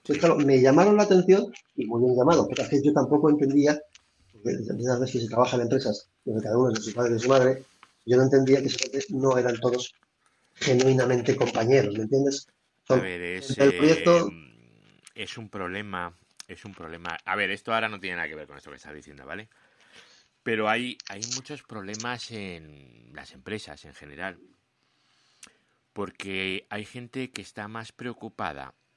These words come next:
Speaker 2: de demostrar que su trabajo está bien que de ayudar a solventar la incidencia.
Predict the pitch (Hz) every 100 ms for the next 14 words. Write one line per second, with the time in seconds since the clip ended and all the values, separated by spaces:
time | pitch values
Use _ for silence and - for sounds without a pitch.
0 | _ _ 95 87 90 85 85 80 113 104
1 | 92 82 82 82 90 107 - 101 101 117
2 | 143 _ _ _ _ _ _ 92 87 82
3 | 220 170 - - 90 82 80 82 78 -
4 | 65 65 65 67 65